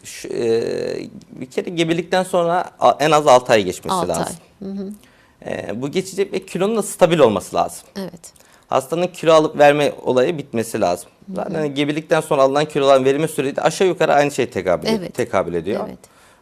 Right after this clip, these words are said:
Speaker 1: Ee,
Speaker 2: Bir altı ay beklemesi gerekiyor
Speaker 1: evet,
Speaker 2: illaki.
Speaker 1: evet,
Speaker 2: Evet.
Speaker 1: evet.
Speaker 2: Evet, o alt karın ne yapılırsa yapılsın bence gitmiyor. <laughs>
Speaker 1: Ee.
Speaker 2: Peki hocam, şeyi soracağım. Alt karın ameliyatlarında,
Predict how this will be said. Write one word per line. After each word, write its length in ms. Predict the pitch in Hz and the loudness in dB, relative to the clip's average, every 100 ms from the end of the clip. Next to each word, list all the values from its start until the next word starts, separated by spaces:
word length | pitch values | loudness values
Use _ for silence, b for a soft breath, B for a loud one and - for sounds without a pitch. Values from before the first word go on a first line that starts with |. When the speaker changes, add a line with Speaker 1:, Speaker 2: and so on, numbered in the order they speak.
| - | -12
Speaker 1:
Ee, 440 | - - - - - | -8 -8 -8 -6 -2
Speaker 2:
Bir 60 | |
altı 380 | - 208 208 226 | 2 4 2 0
ay 200 | 180 196 | -2 -2
beklemesi 540 | 185 - 185 175 - | -6 -6 -10 -8 -8
gerekiyor 540 | - 175 131 104 - - | -8 2 4 4 2 -8
Speaker 1:
evet, 80 | - | -10
Speaker 2:
illaki. 120 | - 117 | -2 0
Speaker 1:
evet, 260 | 90 - - _ _ | 0 -4 -20 _ _
Speaker 2:
Evet. 100 | 101 101 | -12 -10
Speaker 1:
evet. 120 | 92 - B B B B B | -10 -12 B B B B B
Speaker 2:
Evet, 260 | 196 190 - | -14 -12 -6
o 120 | 214 202 | 0 2
alt 240 | 220 - | 2 0
karın 380 | 208 175 262 214 | -6 -6 -6 -6
ne 40 | |
yapılırsa 560 | 214 214 202 180 185 185 | -4 -6 -8 -10 -8 -8
yapılsın 520 | 202 202 180 - 240 - | -10 -8 -8 -8 -8 -6
bence 260 | 202 190 | -4 -4
gitmiyor. 440 | 220 190 - 151 143 - - | -8 -10 -12 -10 -12 -8 -2
<laughs> 800 | 254 180 262 269 - - - - | 0 2 2 0 -6 -12 -16 -8
Speaker 1:
Ee. 480 | 92 - - 87 - - - 269 254 - B B - | -6 -4 -6 -8 -10 -10 -10 -12 -12 -20 B B -6
Speaker 2:
Peki 360 | 277 - 226 | -6 0 0
hocam, 300 | 240 294 254 | 2 0 -2
şeyi 180 | 247 311 | 0 -2
soracağım. 420 | - 196 175 190 - | 0 -2 -2 -6 -2
Alt 220 | 320 - | -4 -2
karın 260 | 254 208 | -2 0
ameliyatlarında, 960 | 196 202 208 202 202 196 196 190 180 165 | -4 -6 -6 -8 -8 -6 -6 -4 -4 -4